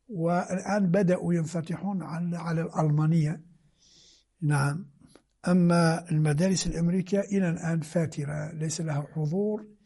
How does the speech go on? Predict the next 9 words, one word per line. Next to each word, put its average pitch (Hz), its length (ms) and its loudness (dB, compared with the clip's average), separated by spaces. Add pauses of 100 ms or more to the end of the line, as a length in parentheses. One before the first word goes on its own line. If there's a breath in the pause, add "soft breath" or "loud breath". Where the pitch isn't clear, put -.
(460)
إلا، 202 800 -2 (760)
آه، 165 840 -6 (520)
قليلًا. 151 500 2 (1120)
المهم، 220 760 6 (840)
آه، 180 220 0
يشير 208 580 2 (720)
المحقق 180 540 -2
الطوسي 214 460 -2
هنا 196 600 0